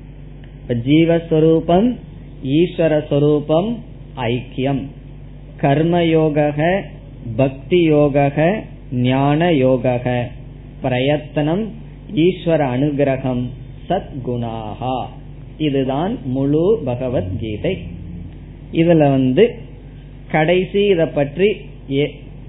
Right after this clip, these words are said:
பனிரெண்டாவது அத்தியாயத்தை முடிச்சு பதிமூணாவது அத்தியாயத்திற்கு போகும் பொழுது நாம ஐக்கியம்னா என்ன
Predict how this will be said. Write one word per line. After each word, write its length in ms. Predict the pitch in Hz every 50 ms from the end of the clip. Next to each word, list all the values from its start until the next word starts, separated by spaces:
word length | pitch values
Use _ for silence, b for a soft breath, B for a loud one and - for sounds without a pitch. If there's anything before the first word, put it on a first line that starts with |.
| - -
பனிரெண்டாவது 920 | - 143 147 156 170 170 156 156 160 180 180 190 185 185 180 170 170 160 160
அத்தியாயத்தை 800 | 147 139 135 147 165 165 160 160 156 151 151 143 151 - 151 139
முடிச்சு 520 | 135 143 156 180 185 175 147 - 156 - - - - - - - - -
பதிமூணாவது 880 | 143 143 143 156 147 143 151 165 190 208 202 196 190 185 180 175 160
அத்தியாயத்திற்கு 1000 | 160 143 135 127 156 165 160 156 156 156 151 151 147 - - 143 - - - 143
போகும் 400 | 120 127 135 143 139 143 143 143
பொழுது 480 | 135 139 139 147 147 151 196 143 - - - - - - - - - - - - -
நாம 360 | - 175 180 180 180 170 151 151
ஐக்கியம்னா 720 | 165 160 160 - 165 160 151 143 147 147 156 151 143 135
என்ன 400 | 131 131 127 127 135 151 143